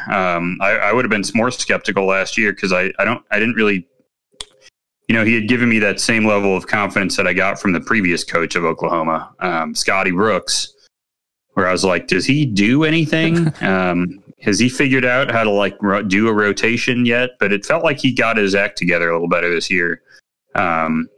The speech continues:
Speaker 1: hey, he has an off-, if he, if he comes in with an offense and a defense, like, a plan for it, um, that'll be a big leap for the Bulls. Uh, we haven't had anyone who actually has a system in a minute. Supposedly, Coach Fred had a system.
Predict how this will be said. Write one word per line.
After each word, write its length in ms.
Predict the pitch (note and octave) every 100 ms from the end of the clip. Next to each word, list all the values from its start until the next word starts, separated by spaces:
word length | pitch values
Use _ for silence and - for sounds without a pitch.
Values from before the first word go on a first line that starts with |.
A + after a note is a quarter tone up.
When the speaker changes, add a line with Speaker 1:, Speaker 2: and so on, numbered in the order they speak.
| -
Speaker 1:
hey, 200 | C3 A#2+
he 80 | A2
has 220 | A2+ A#2
an 80 | A2
off-, 240 | A#2+ A#2
if 160 | A#2+ C#3
he, 100 | - -
if 160 | A#2 -
he 100 | D3+
comes 240 | D3+ D3
in 120 | D3+
with 100 | D3
an 80 | A#2
offense 420 | A2+ C3 D3 C3+
and 80 | B2+
a 60 | F#2
defense, 600 | G#2 A#2 C#3+ D3+ - -
like, 180 | A2 G2
a 80 | G2
plan 480 | - G#2+ G2+ C3 D3+
for 240 | D3 D#3 E3+
it, 120 | F3 - _ _ _ _ _ _ _
um, 520 | G2+ F#2 E2+ E2 D#2 - _ _ _ -
that'll 160 | A2+ A2+
be 100 | E2+
a 40 |
big 160 | F2 F#2+
leap 320 | F#2+ G#2 -
for 200 | - -
the 80 | E2
Bulls. 460 | F2+ E2 - - -
Uh, 220 | F2+ E2
we 100 | F#2
haven't 160 | G#2+ G2+
had 200 | G2+ G2
anyone 340 | F#2+ F#2 F#2
who 140 | F#2
actually 300 | F#2 F#2+ F#2
has 140 | F2+ E2+
a 80 | E2
system 640 | - G2 - E2 D#2+ - _ _ _ _ _ - - - -
in 140 | G#2
a 40 | F2+
minute. 360 | G2 F#2 F2 - _ _ -
Supposedly, 600 | A2 C3+ C#3+ C3 G#2 F#2+ -
Coach 240 | B2 G2+
Fred 260 | - G#2+ G2+
had 180 | F#2 F2
a 40 |
system. 640 | F2 G#2 F#2+ F2+ E2+ D#2+